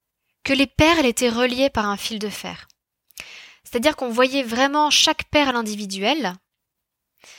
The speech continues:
et on voyait que quelque chose les reliait.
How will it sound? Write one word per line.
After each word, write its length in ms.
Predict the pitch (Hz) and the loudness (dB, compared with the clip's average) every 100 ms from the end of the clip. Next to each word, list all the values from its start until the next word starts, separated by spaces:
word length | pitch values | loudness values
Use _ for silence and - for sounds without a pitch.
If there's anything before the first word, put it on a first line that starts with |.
| - _ _ _ _ _ | -20 _ _ _ _ _
et 100 | 233 | -2
on 80 | 233 | 0
voyait 280 | 214 220 294 | 2 2 2
que 80 | 233 | 0
quelque 320 | 262 233 247 | -2 -2 2
chose 320 | - 311 277 | 2 2 0
les 120 | 233 | 0
reliait. 400 | 220 233 202 180 | 0 -2 -4 -8